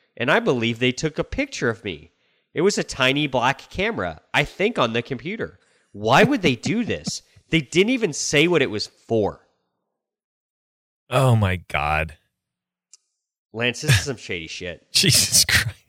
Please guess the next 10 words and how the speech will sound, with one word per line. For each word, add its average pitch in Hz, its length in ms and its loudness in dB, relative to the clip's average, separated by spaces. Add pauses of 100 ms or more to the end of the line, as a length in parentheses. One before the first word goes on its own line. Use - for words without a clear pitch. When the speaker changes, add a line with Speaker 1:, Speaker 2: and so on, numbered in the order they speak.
(800)
Speaker 1:
I 113 80 0
don't 135 100 0
know 143 60 0
about 120 200 -2
you, 107 180 -4
but 92 180 -12
that's, 113 320 -4 (160)
that's 110 300 -2 (100)
very 95 500 -8
shady. 82 380 -16